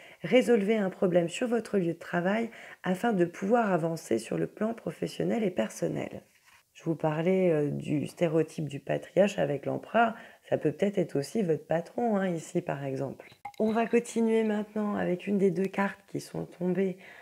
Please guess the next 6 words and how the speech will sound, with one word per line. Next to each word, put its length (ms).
des 380
rebelles 360
sacrés. 640
Et 100
la 140
première, 760